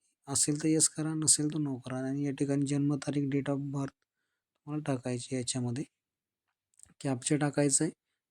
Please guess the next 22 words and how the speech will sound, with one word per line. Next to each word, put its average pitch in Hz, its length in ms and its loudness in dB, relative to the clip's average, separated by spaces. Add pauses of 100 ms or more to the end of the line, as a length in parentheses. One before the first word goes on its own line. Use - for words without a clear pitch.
या 143 120 -2
ठिकाणी 139 240 2
मोबाईल 139 400 2
नंबर 139 360 0
टाकायचा 123 380 -2
आहे - 80 -4 (1160)
आणि 131 260 -4 (1040)
कॅप्चा 139 360 -2
आणि 147 140 6
मोबाईल 147 380 4
नंबर 143 340 4
टाकून 123 300 -4
तुम्हाला - 580 -10
काय 131 180 -8
करायचं 127 360 -6
आहे, - 60 -20 (140)
तिथं 139 160 -4 (1700)
माहिती 135 280 -6
तुमची 139 320 0
सेव्ह 143 320 6
करायची 123 480 2
आहे. 113 180 -4